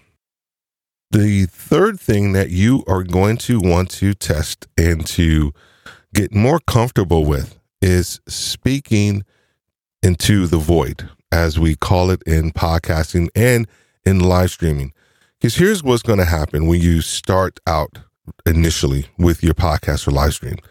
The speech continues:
There are gonna be very few people who are going to be listening to your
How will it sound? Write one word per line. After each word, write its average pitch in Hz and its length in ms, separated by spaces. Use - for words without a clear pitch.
There 98 240
are 123 40
gonna 123 180
be 98 100
very 101 360
few 110 240
people 92 360
who 85 140
are 82 100
going 82 280
to - 120
be 82 140
listening 80 580
to - 160
your 82 420